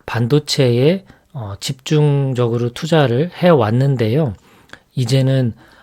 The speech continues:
어, 전력 인프라와 또 그 다음 단계로는 소프트웨어 분야까지 확장하려고 합니다. 그래서 오늘은 반도체와 더불어 투자하기에 좋은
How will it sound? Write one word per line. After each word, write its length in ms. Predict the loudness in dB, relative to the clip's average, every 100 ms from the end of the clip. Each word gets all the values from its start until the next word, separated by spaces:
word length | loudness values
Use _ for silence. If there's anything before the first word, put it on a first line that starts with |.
| _
어, 220 | -10 -10 -4
전력 440 | 2 4 4 4
인프라와 840 | 2 -2 -2 -2 0 2 2 0 -4 -20 -20 _ _ -2
또 220 | -2 -2
그 160 | -2
다음 280 | -2 0 -2
단계로는 680 | 0 0 2 0 0 0 0 -4 -20 -20
소프트웨어 1000 | -6 -2 -2 -4 0 2 4 2 2 0 -2
분야까지 840 | 0 0 0 0 0 0 -2 -4 -14 -20 _ _ -16
확장하려고 880 | -16 -2 2 4 2 2 2 4
합니다. 500 | 2 2 2 0 -6 -12 _ _ -20 -20 -20 -20 _ _
그래서 380 | -2 0 2 2
오늘은 600 | 4 4 6 6 4 2 -4 -20 -20 -6
반도체와 680 | -2 0 0 0 2 2 2
더불어 460 | -2 0 0 0
투자하기에 640 | -4 -2 0 0 0 0 0
좋은 500 | 0 -2 2 0